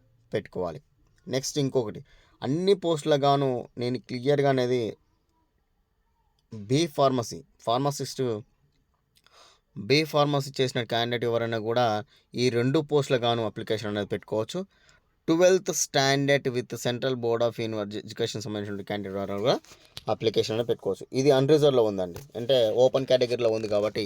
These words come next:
ఎవరైనా కూడా అప్లికేషన్ అనేది పెట్టుకోవచ్చు. ఇక్కడ అసలైన విషయాలు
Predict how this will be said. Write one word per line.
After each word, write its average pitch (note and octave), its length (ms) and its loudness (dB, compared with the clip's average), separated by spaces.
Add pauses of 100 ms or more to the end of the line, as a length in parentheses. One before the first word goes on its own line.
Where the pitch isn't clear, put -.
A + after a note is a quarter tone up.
ఎవరైనా G#2 380 -2
కూడా A2+ 120 4 (540)
అప్లికేషన్ G#2+ 480 -2
అనేది G#2+ 220 2 (560)
పెట్టుకోవచ్చు. - 460 -4 (640)
ఇక్కడ D#3+ 300 2 (480)
అసలైన D3+ 440 4 (180)
విషయాలు A#2+ 320 2